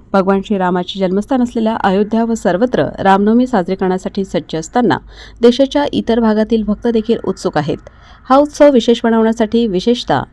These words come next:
जय श्रीराम प्रतिमा असलेल्या रांगोळी डिझाईन काढणे हा रामनवमी उत्सवाचा अविभाज्य भाग आहे. रामनवमीनिमित्त खास रामाची प्रतिमा असलेल्या काही रांगोळी डिझाईन्स काढू शकता. रामनवमीसाठी रांगोळी डिझाईन, जय श्रीराम प्रतिमा,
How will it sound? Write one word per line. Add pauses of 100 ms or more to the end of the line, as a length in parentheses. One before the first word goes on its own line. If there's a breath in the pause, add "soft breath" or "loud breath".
(140)
जय
श्रीराम
प्रतिमा
असलेल्या
रांगोळी
डिझाईन
काढणे (400 loud breath)
हा
रामनवमी
उत्सवाचा
अविभाज्य
भाग
आहे. (120)
रामनवमीनिमित्त (140)
खास
रामाची
प्रतिमा
असलेल्या
काही
रांगोळी
डिझाईन्स
काढू
शकता. (480 loud breath)
रामनवमीसाठी
रांगोळी
डिझाईन, (300)
जय
श्रीराम
प्रतिमा,